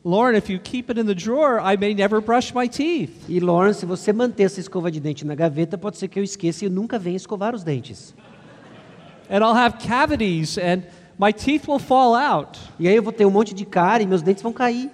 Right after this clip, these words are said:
Speaker 1: And it's all your fault.
Speaker 2: E tudo vai ser culpa sua.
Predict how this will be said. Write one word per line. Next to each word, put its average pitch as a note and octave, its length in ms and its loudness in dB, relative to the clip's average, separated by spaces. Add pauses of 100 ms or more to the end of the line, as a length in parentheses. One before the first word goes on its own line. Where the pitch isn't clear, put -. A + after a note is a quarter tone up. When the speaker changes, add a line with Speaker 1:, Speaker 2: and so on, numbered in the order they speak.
(220)
Speaker 1:
And G3 120 0
it's G#3+ 160 -2
all B3+ 160 4
your B3+ 180 2
fault. B3+ 560 2
Speaker 2:
E F#3+ 60 -6
tudo A3 160 -2
vai A3 100 2
ser A#3+ 120 -2
culpa A#3 220 -2
sua. B3+ 440 -8